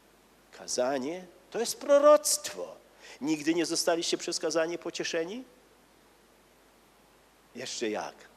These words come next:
Czyli co to było? Proroctwo.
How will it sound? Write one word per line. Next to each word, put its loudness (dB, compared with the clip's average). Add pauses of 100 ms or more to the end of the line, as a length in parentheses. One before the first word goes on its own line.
(360)
Czyli -4
co 4
to 0
było? 2 (1700)
Proroctwo. 6